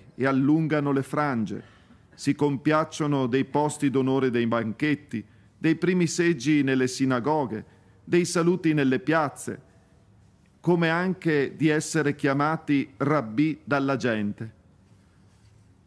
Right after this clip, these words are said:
Ma voi non fatevi chiamare rabbì, perché uno solo è il vostro maestro,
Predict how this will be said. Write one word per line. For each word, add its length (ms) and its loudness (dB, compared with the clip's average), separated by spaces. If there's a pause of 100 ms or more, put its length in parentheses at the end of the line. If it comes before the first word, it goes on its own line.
(420)
Ma 180 -2
voi 340 2
non 160 2
fatevi 560 -2
chiamare 720 -2
rabbì, 520 -4 (560)
perché 480 -2
uno 220 2
solo 440 0
è 20 0
il 100 0
vostro 440 -4
maestro, 680 -4